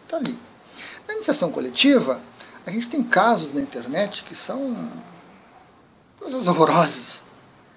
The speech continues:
Quinhentas pessoas sendo iniciadas ao mesmo tempo. O mestre, ou mestre, às vezes um mestre, não sabe nem o nome das pessoas, nunca viu,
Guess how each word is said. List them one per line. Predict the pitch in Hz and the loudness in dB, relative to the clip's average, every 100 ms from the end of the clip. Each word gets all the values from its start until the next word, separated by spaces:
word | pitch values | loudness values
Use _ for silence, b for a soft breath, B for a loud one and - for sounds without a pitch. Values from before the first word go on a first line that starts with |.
| b b b b - | b b b b -10
Quinhentas | 208 220 262 214 - | 4 6 6 4 -2
pessoas | 160 143 175 160 | 0 2 2 2
sendo | 165 151 | 0 -2
iniciadas | 151 143 143 139 | -4 -4 -4 -4
ao | |
mesmo | 135 135 117 | -2 -4 -6
tempo. | 120 120 - - B B B | -12 -12 -16 -20 B B B
O | 226 | -2
mestre, | 220 208 233 - 185 147 - - - - - - | 4 4 4 0 -6 -6 -8 -16 -20 -20 -12 -8
ou | - - - | -8 -10 -10
mestre, | 175 - - | -8 -8 -8
às | - | -6
vezes | 185 220 - | -6 -8 -10
um | 277 349 311 | -6 -4 2
mestre, | 202 240 - - - B B | 4 4 0 -10 -16 B B
não | 302 | -8
sabe | - 330 | -2 2
nem | 320 349 | 2 0
o | 370 349 | -2 6
nome | 220 208 185 | 8 10 8
das | - - | 2 -4
pessoas, | - - - | -8 -6 -6
nunca | 254 233 240 | -4 -4 -4
viu, | 180 - 139 220 214 | -4 -8 -4 -4 -4